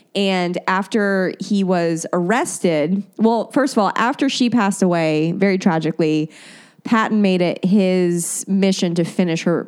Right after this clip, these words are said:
finish and publish her book, which he succeeded at. Uh, it was published earlier this year, I believe, or late last year. I can't remember. I did not get it immediately 'cause I, it somehow missed my radar. Then he got captured, and a bunch of people started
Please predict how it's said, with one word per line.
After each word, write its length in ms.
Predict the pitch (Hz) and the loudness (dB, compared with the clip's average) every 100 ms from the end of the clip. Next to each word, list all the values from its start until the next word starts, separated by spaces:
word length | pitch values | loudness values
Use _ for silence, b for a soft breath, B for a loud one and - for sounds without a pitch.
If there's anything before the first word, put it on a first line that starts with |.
| - | -2
finish 280 | 233 208 | 0 2
and 100 | 175 | 0
publish 300 | 175 165 151 | 0 0 -2
her 80 | - | -2
book, 340 | - 85 - - | -4 -4 -6 -12
which 380 | - 180 180 - | -4 -2 -2 -2
he 160 | - 190 | -2 0
succeeded 500 | 190 180 - 160 139 | 0 -2 -2 0 0
at. 380 | 135 143 131 B B B B _ | 0 0 -2 B B B B _
Uh, 520 | 175 175 170 170 160 - | -2 0 0 0 -2 0
it 60 | |
was 140 | 190 180 | -2 0
published 400 | 214 202 - - | 0 0 -2 -2
earlier 340 | 214 240 254 | 0 2 0
this 160 | 269 - | 0 0
year, 120 | 262 | 0
I 60 | 262 | 0
believe, 360 | 262 262 254 | 0 0 0
or 240 | 233 208 196 | 2 0 2
late 200 | 190 185 | 0 0
last 260 | 165 165 | -2 0
year. 80 | 160 | -2
I 60 | 151 | 0
can't 100 | 170 | -2
remember. 400 | 139 135 143 165 - _ _ _ _ - - _ | -2 -2 -2 -2 -10 _ _ _ _ -14 -14 _
I 120 | 202 | 0
did 160 | 202 190 | 0 0
not 260 | 196 190 | 0 0
get 120 | 202 190 | 0 0
it 180 | 180 | 0
immediately 520 | 180 190 202 185 147 175 | 0 2 2 2 0 0
'cause 120 | - | 0
I, 240 | 170 170 151 - - _ | 0 0 -2 -8 -10 _
it 160 | 175 180 | -4 -2
somehow 560 | - 185 190 170 165 - | -2 0 2 2 0 -2
missed 380 | 185 175 165 190 | -2 0 -2 -4
my 80 | 160 | -2
radar. 480 | 170 165 147 143 B B B - | 0 0 0 -2 B B B -2
Then 100 | 226 | 0
he 140 | 254 | 2
got 160 | 220 185 | 0 0
captured, 440 | 214 175 - 175 160 | 0 0 0 0 0
and 260 | 180 170 | -2 0
a 80 | 185 | 0
bunch 240 | 185 185 | 0 -2
of 60 | 185 | -2
people 200 | 185 180 | -2 -2
started 560 | 180 170 165 165 160 | 0 0 0 0 -2